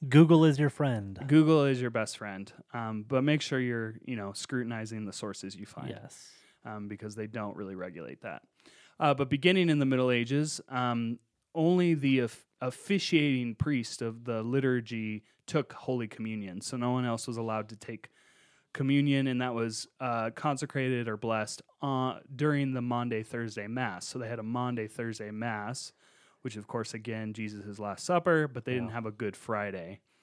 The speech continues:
Speaker 2: Um, and only the priest took the communion.
Speaker 1: Interesting.
Speaker 2: I mean, is that selfish? I feel like it's kinda selfish.
Speaker 1: Uh,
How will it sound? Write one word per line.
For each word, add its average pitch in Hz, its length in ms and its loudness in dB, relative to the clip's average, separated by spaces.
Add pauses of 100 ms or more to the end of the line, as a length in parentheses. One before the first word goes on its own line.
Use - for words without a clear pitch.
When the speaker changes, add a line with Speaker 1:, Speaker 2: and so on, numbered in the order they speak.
(480)
Speaker 2:
Um, 107 380 -6 (120)
and 131 120 -6
only 170 160 2
the 170 80 0
priest 185 340 -6
took 127 140 -10
the 120 80 -10
communion. 104 560 -8 (640)
Speaker 1:
Interesting. 113 600 -8 (120)
Speaker 2:
I - 80 -4
mean, 135 200 2
is 123 100 -2
that 147 160 0
selfish? 175 600 -4 (100)
I 113 60 -10
feel 139 160 -8
like 143 140 -6
it's 117 160 -16
kinda 95 180 -12
selfish. - 500 -16 (1000)
Speaker 1:
Uh, 131 60 -16